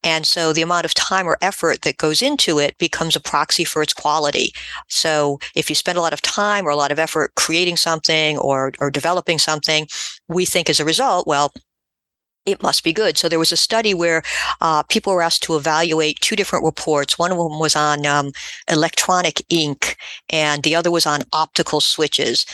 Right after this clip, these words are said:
So again, you know, probably two topics that people don't know a lot about, right? And it's like, "All right, I want you to read these two articles, y-, you know, and I want you to tell me which one is better." But people were also told that the, uh,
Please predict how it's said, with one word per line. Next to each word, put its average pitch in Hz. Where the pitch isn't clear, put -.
So 175
again, 180
you 285
know, 254
probably 226
two 277
topics 190
that 160
people 160
don't 156
know 147
a -
lot 139
about, 139
right? 151
And 151
it's 143
like, 156
"All 165
right, 151
I 156
want 170
you 175
to 160
read 202
these 185
two 160
articles, 160
y-, 156
you 160
know, 147
and 156
I 180
want 196
you 190
to -
tell 170
me 165
which 156
one 147
is 151
better." 262
But 170
people 208
were 180
also 214
told 160
that 160
the, 156
uh, 151